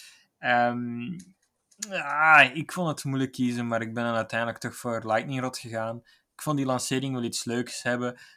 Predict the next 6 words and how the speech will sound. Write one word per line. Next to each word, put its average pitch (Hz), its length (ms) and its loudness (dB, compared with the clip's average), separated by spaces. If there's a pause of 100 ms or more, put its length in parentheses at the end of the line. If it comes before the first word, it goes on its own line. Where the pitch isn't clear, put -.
(100)
Ehm, 113 720 2 (500)
je 139 100 -2
hebt 131 160 0
ook 147 200 0
altijd 139 260 0
een 127 160 -6